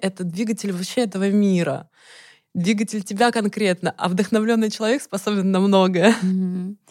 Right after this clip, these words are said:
Speaker 2: И получается, таким способом и рождаются какие-то уникальные, ну,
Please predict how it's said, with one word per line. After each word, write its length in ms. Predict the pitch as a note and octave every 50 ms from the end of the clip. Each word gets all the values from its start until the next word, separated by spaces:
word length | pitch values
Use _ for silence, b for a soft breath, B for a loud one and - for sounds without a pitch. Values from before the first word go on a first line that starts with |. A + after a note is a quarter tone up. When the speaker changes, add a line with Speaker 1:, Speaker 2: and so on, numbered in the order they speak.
| B B B B B B B -
Speaker 2:
И 60 | F#3
получается, 500 | - - F#3 F#3 - A3 G#3+ G#3 - -
таким 260 | - G3 - G#3 G3
способом 540 | F#3+ - _ G3+ F#3+ - G3+ F#3 F#3 F#3 F3+
и 40 | F3
рождаются 440 | F3 F3 E3+ F3+ A3+ D4 D#4+ -
какие-то 580 | - - F3 F#3 F3+ - F3+ E3+ E3 E3 D#3+ D3+
уникальные, 1160 | B2+ E3+ F3 F3 E3+ E3+ - - E3+ F3+ F3+ F3 E3+ E3 D#3+ D#3 D#3 D3+ D3+ D3+ D3+ C#3+ - _ - -
ну, 220 | - G#3 G3 -